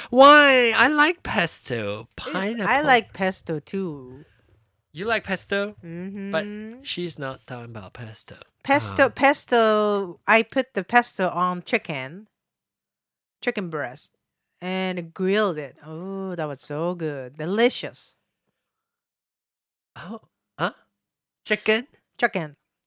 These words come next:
Speaker 2: Okay, so twenty-five, twenty-three minutes. We need to wrap up this show
Speaker 1: Okay, let's
Speaker 2: because
Speaker 1: wrap up. You haven't told me yet. What would you do? What's your next step? How are you gonna conquer your midlife, midterm, mid-year <laughs> crisis?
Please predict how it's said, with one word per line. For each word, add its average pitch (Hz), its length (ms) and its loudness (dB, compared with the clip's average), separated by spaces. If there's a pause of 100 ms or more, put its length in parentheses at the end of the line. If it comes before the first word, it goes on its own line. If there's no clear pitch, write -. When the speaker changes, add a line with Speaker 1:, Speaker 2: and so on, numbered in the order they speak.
Speaker 2:
Okay, 269 200 4
so 262 120 0
twenty-five, 339 840 8 (100)
twenty-three 330 500 0
minutes. 247 300 0
We 226 140 -2
need 254 80 0
to 208 80 2
wrap 196 200 6
up 185 140 4
this 185 140 -2
show 180 300 4
Speaker 1:
Okay, 180 80 8
let's 170 140 8
Speaker 2:
because 185 180 0
Speaker 1:
wrap 226 180 8
up. 196 120 4
You 220 140 2
haven't 247 300 0
told 220 280 6
me 170 120 -6
yet. 143 180 2
What 190 220 4
would 175 160 -2
you 180 60 -6
do? 165 140 2
What's 147 460 0
your 143 160 0
next 143 360 -10
step? 120 340 -2
How 185 340 4
are 165 140 -2
you 165 140 0
gonna 156 260 -2
conquer 151 440 0
your 135 220 -2
midlife, 135 760 -4 (120)
midterm, 143 580 -2 (360)
mid-year 143 400 0
<laughs> - 100 0
crisis? - 760 -4